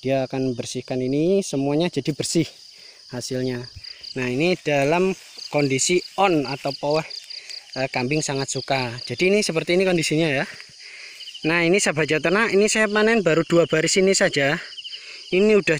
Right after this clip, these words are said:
cukup ya. Sudah cukup untuk kambing sebelas ekor. Sangat cukup sekali. Nah, ini,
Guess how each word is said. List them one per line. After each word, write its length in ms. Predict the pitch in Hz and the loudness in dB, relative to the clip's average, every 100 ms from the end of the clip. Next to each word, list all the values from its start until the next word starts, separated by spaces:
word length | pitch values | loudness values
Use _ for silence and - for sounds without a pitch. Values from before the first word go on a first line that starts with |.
| - | 0
cukup 320 | 165 202 143 | 0 0 0
ya. 240 | 143 170 - - - - - - - - - | -2 -2 -6 -18 -20 -20 -20 -20 -20 -18 -14
Sudah 320 | - 143 139 | -6 -2 -2
cukup 320 | 139 151 190 | 0 -2 -2
untuk 320 | 170 160 156 147 | 0 0 0 0
kambing 480 | 143 143 175 190 196 | 0 2 4 2 0
sebelas 480 | - - - 135 131 | -6 -8 -2 0 0
ekor. 400 | 117 - 117 135 - - - - - - - - - - - - - - | -6 -4 -4 -4 -10 -18 -20 -20 -20 -18 -16 -16 -18 -20 -20 -20 -16 -8
Sangat 280 | 139 139 - | -4 -4 -4
cukup 240 | 139 139 | -8 -8
sekali. 480 | - - 120 113 143 - - | -8 -6 -4 -4 -8 -10 -6
Nah, 120 | 139 139 | -2 0
ini, 200 | 156 | 0